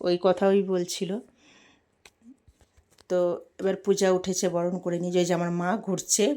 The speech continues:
আমার মায়েরও বরণ হয়ে গেছিল। মা এবার সব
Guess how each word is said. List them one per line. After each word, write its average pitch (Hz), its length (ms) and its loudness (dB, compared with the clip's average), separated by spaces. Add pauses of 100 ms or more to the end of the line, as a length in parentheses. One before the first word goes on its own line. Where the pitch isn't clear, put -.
(200)
আমার 202 180 -2
মায়েরও 185 400 2
বরণ 180 260 2
হয়ে 180 240 0
গেছিল। 175 420 -2 (680)
মা 175 180 0
এবার 185 140 0
সব 185 240 -2